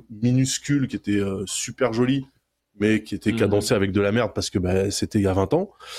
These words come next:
Speaker 1: Euh, du coup, moi, je, je, je suis curieux de voir comment ça va évoluer, cette affaire-là. Je,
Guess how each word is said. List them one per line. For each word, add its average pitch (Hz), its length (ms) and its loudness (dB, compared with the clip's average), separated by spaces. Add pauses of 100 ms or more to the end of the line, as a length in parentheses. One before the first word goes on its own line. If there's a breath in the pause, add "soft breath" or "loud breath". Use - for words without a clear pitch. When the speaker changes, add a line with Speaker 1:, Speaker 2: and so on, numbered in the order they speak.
(460 loud breath)
Speaker 1:
Euh, 110 1040 2
du 104 120 -10
coup, 214 100 -6
moi, 208 140 2
je, 151 520 2
je, - 240 -6
je - 120 -10
suis - 160 -4
curieux 196 400 0
de 156 80 -4
voir 175 200 -4
comment 139 200 0
ça 131 160 -2
va 117 100 2
évoluer, 104 460 2
cette - 160 -10
affaire-là. 98 400 -2
Je, 95 800 0